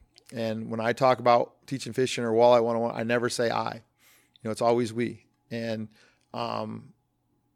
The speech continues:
I am the front person for it, but it's my wife, it's my family, it's my friends, it's guys like Dean who have,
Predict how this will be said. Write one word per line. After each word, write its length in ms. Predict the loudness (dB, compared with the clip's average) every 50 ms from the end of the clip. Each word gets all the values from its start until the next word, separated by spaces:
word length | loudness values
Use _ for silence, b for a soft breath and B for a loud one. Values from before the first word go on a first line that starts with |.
| _ _ _ -20 -20 -20 -20 -20 _ _ _ _ _
I 180 | 2 4 6 6
am 120 | 6 6
the 80 | 4 0
front 300 | 2 4 2 2 4 2
person 280 | 0 0 0 -2 -8
for 220 | -2 2 4 4 4
it, 60 | 2
but 240 | 0 0 -2 0 0
it's 320 | 0 -2 -2 -2 -4 -2
my 120 | 0 0 2
wife, 380 | 4 4 4 2 2 -2 -6
it's 180 | -10 -10 -8 -6
my 160 | -6 -6 -6 -8 -12 -20 -20 -20 _ _ _ _
family, 520 | 0 2 4 4 4 2 -2 -4 -4 -2
it's 320 | -4 -4 -6 -8 -14 -16 -16 b b b b b b -4
my 160 | -2 -2 0
friends, 420 | 0 4 6 6 6 6 6 2
it's 140 | -2 -6 -2
guys 260 | 2 4 4 4 6
like 180 | 4 2 0 0
Dean 280 | -2 -2 -2 0 -2 -2
who 280 | -2 -2 -2 -2 -2
have, 220 | -4 -6 -10 -14